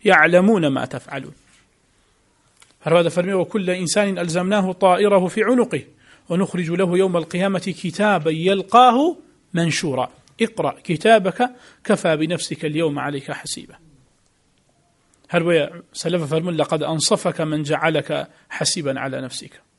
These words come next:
فەرمون: «بەڕاستی کەسێ ئینصافی هەبووە لەگەڵتە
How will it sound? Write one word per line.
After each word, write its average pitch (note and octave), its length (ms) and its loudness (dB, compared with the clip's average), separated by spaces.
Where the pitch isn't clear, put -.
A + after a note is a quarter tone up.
فەرمون: E3+ 200 -4
«بەڕاستی D#3+ 360 -2
کەسێ - 180 -4
ئینصافی E3 560 0
هەبووە C#3+ 260 -4
لەگەڵتە D3 300 -6